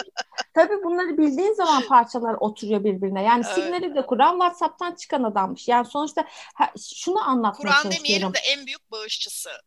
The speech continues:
Speaker 2: Sinyal çünkü açık kaynak.
Speaker 1: Teşekkürler düzeltme için.
Speaker 2: Rica
Speaker 1: Ama
Speaker 2: ederim.
Speaker 1: şunu anlatmaya çalışıyorum. Aslında kaynak bir ve buradan her, aslında farklı türevler çıkıyor ama
Speaker 2: Bence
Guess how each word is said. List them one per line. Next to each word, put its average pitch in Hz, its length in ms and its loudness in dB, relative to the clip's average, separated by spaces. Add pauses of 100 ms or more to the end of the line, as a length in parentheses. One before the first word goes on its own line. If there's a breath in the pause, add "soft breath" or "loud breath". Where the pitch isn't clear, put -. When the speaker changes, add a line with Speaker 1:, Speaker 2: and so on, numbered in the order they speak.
Speaker 2:
Sinyal 240 500 -4
çünkü 240 360 -14
açık - 300 -12
kaynak. 156 360 -12
Speaker 1:
Teşekkürler 269 680 2
düzeltme 196 420 0
için. 277 300 -12 (180 soft breath)
Speaker 2:
Rica 196 160 -6
Speaker 1:
Ama 370 180 2
Speaker 2:
ederim. 403 120 -6
Speaker 1:
şunu 359 160 0
anlatmaya 277 500 0
çalışıyorum. 208 380 -8
Aslında 359 460 2
kaynak 339 460 0
bir 302 540 -2
ve 262 220 2
buradan 330 480 4
her, - 100 4 (120)
aslında 285 480 2
farklı 294 460 2
türevler 233 540 2
çıkıyor 262 380 -2 (200)
ama - 180 6
Speaker 2:
Bence 330 140 0